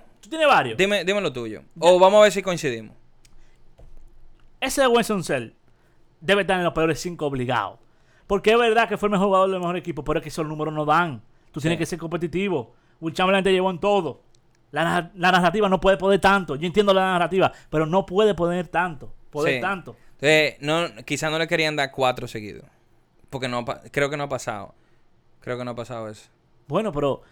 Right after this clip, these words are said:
Speaker 1: está bien que no haya pasado, pero si se lo merece, ¿qué,
Speaker 2: Es lo que
Speaker 1: qué,
Speaker 2: te digo,
Speaker 1: qué, qué
Speaker 2: Luis.
Speaker 1: hacemos?
Speaker 2: A veces, eso es algo que no hemos hablado. A veces tú compites contigo. A veces tú compites con lo que tú mismo has logrado.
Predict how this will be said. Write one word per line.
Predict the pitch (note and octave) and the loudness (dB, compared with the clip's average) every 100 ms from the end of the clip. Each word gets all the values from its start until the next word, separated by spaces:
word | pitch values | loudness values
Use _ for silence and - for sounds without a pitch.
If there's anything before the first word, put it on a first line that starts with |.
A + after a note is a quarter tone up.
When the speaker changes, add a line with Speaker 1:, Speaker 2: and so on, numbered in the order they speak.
| _ _ _ _ - | _ _ _ _ -18
Speaker 1:
está | C#3+ D#3+ | -10 -6
bien | F#3+ C#4 | -4 -4
que | F#3 | -6
no | G#3 | -6
haya | A#3 | -4
pasado, | G#3 C#4+ D#4+ | -4 -2 -2
pero | F#3 E3+ | 0 -4
si | G#3+ | -4
se | G3+ | -4
lo | A#3+ | -2
merece, | B3 C#4 C4 | -2 -2 -4
¿qué, | B3+ F4+ | -10 0
Speaker 2:
Es | D3+ | 4
lo | E3+ | 4
que | F#3 | 4
Speaker 1:
qué, | |
Speaker 2:
te | F#3 | 4
digo, | F#3+ A3 G#3+ | 6 6 6
Speaker 1:
qué, | |
qué | F#3+ | 6
Speaker 2:
Luis. | G#3+ C4 | 6 4
Speaker 1:
hacemos? | G3+ F3 B2 | 0 -6 -2
Speaker 2:
A | C#3 D3+ | 2 4
veces, | F3+ A#3 F3 - B2 F#2 _ _ _ - | 4 2 0 -4 -6 -8 _ _ _ -8
eso | C#3+ E3 | -4 0
es | |
algo | E3 D#3+ | 0 -2
que | D#3+ | -4
no | D3+ | -4
hemos | D3 | -4
hablado. | C3 C#3 F#3 B2 - _ _ - _ _ _ - | -2 -2 -2 -6 -12 _ _ -20 _ _ _ -8
A | C3 | 0
veces | D#3 F#3 D#3 | 2 0 -4
tú | D3 | -6
compites | D3+ D3+ D3+ | -4 -4 -4
contigo. | D3 C3+ C#3 E3 B2 - _ _ _ _ _ _ _ - - - | -6 -6 -6 -6 -10 -16 _ _ _ _ _ _ _ -20 -20 0
A | D3+ | 4
veces | B3 A#3 G#3+ | 4 2 -4
tú | |
compites | A3+ A3 G3 F3 | -4 -2 0 0
con | D#3 | -4
lo | D#3 | -4
que | D3 | -6
tú | B2+ G#3 | -2 -2
mismo | G#3+ A3 G3+ | -2 -2 -2
has | |
logrado. | F#3 E3 A#3 D#2+ | -2 -2 -6 -8